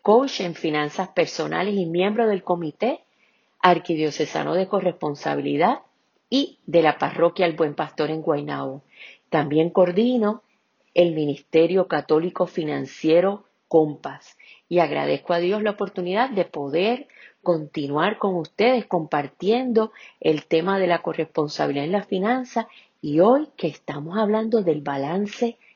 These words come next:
en tu vida financiera. Y antes de comenzar con este tema, vamos a hacer nuestra oración como ya es de costumbre,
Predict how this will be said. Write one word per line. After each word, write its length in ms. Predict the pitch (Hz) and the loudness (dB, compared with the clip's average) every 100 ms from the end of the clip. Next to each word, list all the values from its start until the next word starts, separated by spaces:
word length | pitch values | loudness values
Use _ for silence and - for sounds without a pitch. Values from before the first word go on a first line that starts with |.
| _ | _
en 200 | 170 156 | -2 -2
tu 160 | - 143 | -4 -4
vida 300 | 139 139 143 | -2 -2 -4
financiera. 800 | - 147 143 143 147 - - - _ _ _ - - - - - _ | -6 -6 -8 -10 -10 -8 -10 -20 _ _ _ -20 -20 -20 -20 -20 _
Y 60 | 151 | -10
antes 360 | 160 170 202 | -8 -4 0
de 120 | 226 220 | 0 0
comenzar 640 | 208 175 160 - 175 190 | 0 0 -4 -4 -4 -2
con 160 | 202 190 | -4 -4
este 300 | 190 190 185 | -4 -4 -2
tema, 440 | 226 220 196 170 160 | 0 0 -2 -6 -4
vamos 600 | 175 214 196 156 - - _ _ _ _ - | -2 -2 -4 -6 -12 -20 _ _ _ _ -10
a 120 | 143 | -10
hacer 420 | - 180 214 214 _ - | -4 0 0 -2 _ -10
nuestra 400 | 170 165 - 170 | -8 -8 -4 -2
oración 680 | 160 160 - 151 156 185 202 _ | 0 -4 -4 -2 0 -2 -12 _
como 300 | - 147 143 | -8 -4 -4
ya 320 | 139 139 139 | 0 0 0
es 120 | 147 | -4
de 140 | 156 147 | -6 -6
costumbre, 720 | 151 143 - 135 127 127 127 | -8 -10 -10 -10 -10 -16 -20